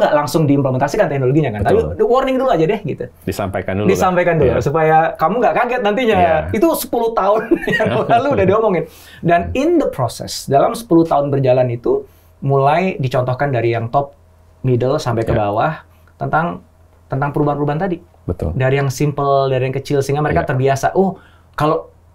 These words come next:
Speaker 1: kan gini, Pak, orang yang nggak biasa berubah, yang udah
Speaker 2: Mm-mm.
Speaker 1: biasa nyaman dengan caranya, tiba-tiba, pluk, diumumkan, "Besok harus berubah."
Speaker 2: Iya.
Speaker 1: Teriak, Pak.
Speaker 2: Kaget.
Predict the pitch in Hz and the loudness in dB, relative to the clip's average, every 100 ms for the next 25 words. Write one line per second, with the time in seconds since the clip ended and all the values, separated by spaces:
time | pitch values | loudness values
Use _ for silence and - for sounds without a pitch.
0 | _ - 196 160 143 131 151 180 180 147 | _ -4 0 2 2 2 2 2 2 2
1 | 127 123 127 123 123 123 120 123 131 127 | 2 2 0 0 0 0 0 0 0 -2
2 | 117 123 123 120 120 120 120 117 120 117 | -2 0 0 0 0 -2 -4 -4 -4 -4
3 | 113 110 113 160 190 143 139 160 190 - | -6 -6 -4 0 2 2 2 2 0 -2
4 | 370 - - 160 165 170 170 180 - 147 | -4 -4 -2 4 6 6 2 0 -2 -2
5 | 214 185 175 160 151 170 - - - 85 | -2 0 0 -2 0 0 0 -8 -6 -4
6 | 110 123 - - - - 80 87 90 | -2 -2 -2 -6 -12 -10 -6 -4 -4